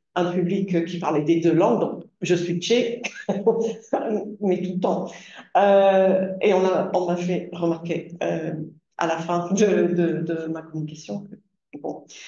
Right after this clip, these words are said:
normalement, ça se faisait pas. Euh, mais je m'en fous un petit peu, parce que je, à partir du moment où on se comprend,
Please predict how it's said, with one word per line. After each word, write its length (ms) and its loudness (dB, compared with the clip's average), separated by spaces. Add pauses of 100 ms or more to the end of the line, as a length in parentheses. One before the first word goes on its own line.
(320)
normalement, 300 0
ça 160 2
se 80 -4
faisait 320 4
pas. 320 0 (500)
Euh, 1000 6 (640)
mais 140 0
je 180 -2
m'en 140 -2
fous 140 -10 (200)
un 100 -12 (100)
petit 300 -20
peu, 180 -18
parce 160 -18
que 120 -14
je, 220 -18
à 100 -8
partir 340 -10
du 120 -2
moment 200 -2
où 20 -6
on 40 -6
se 180 -12
comprend, 480 -14